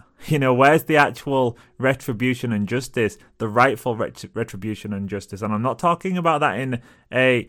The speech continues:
sadistic sense. I'm talking about the fact that there are people out there who have intentionally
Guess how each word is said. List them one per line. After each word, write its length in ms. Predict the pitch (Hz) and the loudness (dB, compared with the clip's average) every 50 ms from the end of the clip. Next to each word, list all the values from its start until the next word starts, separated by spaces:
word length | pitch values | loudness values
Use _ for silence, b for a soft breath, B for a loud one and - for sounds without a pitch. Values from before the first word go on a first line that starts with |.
| b b | b b
sadistic 600 | - - - 123 104 135 143 143 - - 143 - | -12 -10 -8 -4 -2 -2 -2 -2 -4 -8 -8 -6
sense. 280 | - - 110 101 95 95 | -4 -2 -2 -2 -2 -2
I'm 160 | 113 127 143 | -2 -4 -2
talking 520 | - 170 160 160 - - 151 135 123 113 b b b b _ | 0 0 0 0 0 -2 -4 -4 -4 -6 b b b b _
about 420 | - - - 123 120 117 - - | -10 -2 2 4 4 4 4 0
the 80 | 113 110 | -4 -6
fact 280 | - - 127 - - - | -2 0 0 0 0 -2
that 120 | 120 98 | -4 -4
there 120 | 98 110 113 | -2 0 0
are 120 | 110 107 | 0 0
people 400 | - - 131 131 123 123 - 120 | -2 -4 -4 -4 -4 -4 -2 -2
out 140 | 104 80 92 | -2 -2 -2
there 220 | 107 101 101 101 | -2 0 0 -2
who 240 | 98 - - 113 107 | -4 -6 -6 -6 -6
have 160 | 95 95 92 b b b b b - | -6 -8 -12 b b b b b -10
intentionally 920 | 104 107 92 - - - 131 135 120 - 131 113 107 101 92 92 92 92 | -10 -8 -8 -8 -8 -6 -6 -6 -6 -4 -4 -2 -2 -2 -2 -4 -6 -8